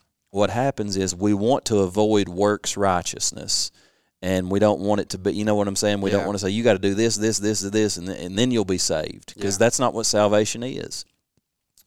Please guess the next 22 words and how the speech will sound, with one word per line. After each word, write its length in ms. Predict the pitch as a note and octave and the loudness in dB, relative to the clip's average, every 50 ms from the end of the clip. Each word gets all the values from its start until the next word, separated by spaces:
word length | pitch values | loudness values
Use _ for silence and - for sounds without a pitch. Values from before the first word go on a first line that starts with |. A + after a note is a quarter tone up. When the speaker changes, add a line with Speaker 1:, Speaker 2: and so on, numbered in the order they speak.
| _ _ | _ _
Speaker 1:
Justification, 1080 | - A2 A2+ A2+ - - F#2+ - G#2 - - A2+ A2 C3 C3 - - A2 G2+ G2 F2+ - - - - - - - - - - | 0 0 2 2 0 -2 -4 -6 -4 0 2 2 4 2 2 -2 -4 -6 -6 -8 -10 -16 -20 -20 -20 -20 -20 -20 -20 -8 -2
uh, 400 | - F#2+ F#2 F2+ F2 F2+ F2 - - - - | 2 4 4 4 4 2 0 -4 -6 -10 -8
you 140 | - G2+ | -6 -4
know, 220 | G2 F#2 F2+ F2+ - | -2 0 0 0 0
and, 200 | D#2 G#2 G#2 - - | -2 -4 -4 -4 -6
and 100 | G2+ - | -4 0
salvation, 580 | - A2+ A#2 B2 A2 A2+ A#2+ B2+ - - G2 | 2 4 4 4 6 4 4 4 2 -2 -4
we 80 | G#2 G#2 | -4 -2
say, 220 | - - G2 F#2 | 0 0 2 2
is 140 | G2+ G#2+ G#2+ | 2 0 -2
a 60 | G#2 | -2
process, 580 | F2+ - G#2 G2+ A2 A2+ - - F#2+ F#2+ F#2 - | -2 0 2 2 2 2 0 0 -2 -2 -2 -4
but 160 | - F#2 - | -6 -8 -8
the 80 | - F2+ | -8 -6
beginning 560 | F#2 F#2+ F2+ F2+ G#2+ C3 E3 F#3 E3+ C3+ A2 | -6 -6 -4 -2 0 0 0 0 -2 -2 -2
of 160 | F#2 F#2 F2+ | -2 -2 -2
it 80 | F2 - | -2 -2
is 240 | G2+ B2+ D3 C3+ - | 0 0 0 0 0
simply, 720 | - - - B2+ C#3 D3+ - - F#2+ F2 E2+ G#2+ G2+ - _ _ _ | -2 -2 -2 -2 -2 -4 -6 -8 -8 -8 -8 -8 -10 -14 _ _ _
it 160 | - - A#2+ G2+ | -4 -2 -2 0
really 320 | C3 D3 D3 C3+ C#3 E3 | 0 0 0 0 -2 -2
is 220 | E3 A#2 F2+ - | -2 -2 -4 -4